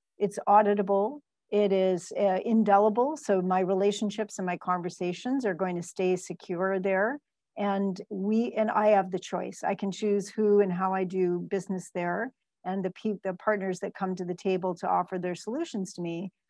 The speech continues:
I can have an opportunity to do that. So it's really a, a new way of using a blockchain platform, uh, to drive some innovation into the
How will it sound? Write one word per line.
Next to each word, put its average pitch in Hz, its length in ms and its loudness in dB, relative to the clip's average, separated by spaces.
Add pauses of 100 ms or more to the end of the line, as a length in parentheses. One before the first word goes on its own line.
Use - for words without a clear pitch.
(160)
I 202 160 2
can 202 160 -2
have 180 380 0
an 185 100 -2
opportunity 175 680 -2
to - 120 -10
do 170 200 -4
that. 185 280 -4
So 196 340 2 (380)
it's - 200 -4
really 330 360 2
a, 233 240 4
a 202 240 4
new 202 400 2
way 220 300 6
of 185 120 2
using 190 360 0
a 175 60 -6
blockchain 180 600 -2
platform, 180 840 -4 (360)
uh, 185 220 2
to - 140 -4
drive 185 520 2
some 196 300 -4
innovation 190 680 0
into 196 500 -4
the 175 280 -2